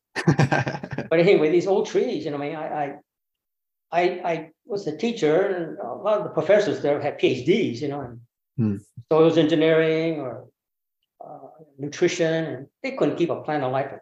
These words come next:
Speaker 2: three months.
Speaker 1: Hmm. <laughs>
Speaker 2: No timers, you know, no formal education, and they just, they kept alive for seventy years. So I said, "I, I know which way I'm going."
Speaker 1: Right, right. Mad-, method to their madness and magic, right?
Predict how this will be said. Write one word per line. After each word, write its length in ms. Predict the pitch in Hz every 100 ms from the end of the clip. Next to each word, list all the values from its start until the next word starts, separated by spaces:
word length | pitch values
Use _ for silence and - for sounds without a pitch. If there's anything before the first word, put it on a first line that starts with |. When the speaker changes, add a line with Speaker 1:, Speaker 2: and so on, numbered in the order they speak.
| _
Speaker 2:
three 180 | 147 165
months. 320 | 143 120 131
Speaker 1:
Hmm. 140 | 131 - _ _ _ _ -
<laughs> 640 | - 480 165 170 143 165 - - -
Speaker 2:
No 140 | 196
timers, 400 | 202 202 156 -
you 60 | -
know, 120 | 170
no 200 | 165 208
formal 260 | 143 - 185
education, 720 | - - 180 175 175 175 170
and 340 | 156 147 151 151
they 100 | 175
just, 240 | 170 143
they 60 | 151
kept 200 | - 156
alive 240 | 160 165
for 120 | 123
seventy 460 | 113 - 196 214 220
years. 380 | 226 208 156 135 135 - _ _ _ _ _
So 120 | -
I 20 | 160
said, 180 | 147 135
"I, 280 | 185 180
I 20 | 165
know 120 | 185
which 140 | 190
way 100 | 190
I'm 140 | 170 190
going." 320 | 135 131 135 _ _ _ _ _ -
Speaker 1:
Right, 260 | 127 127 -
right. 340 | 127 127 117
Mad-, 460 | 131 123 120 123 120
method 340 | 117 135 135
to 60 | 123
their 120 | 123
madness 400 | 117 120 123 131
and 120 | 120
magic, 380 | 117 120 127 101
right? 240 | 104 127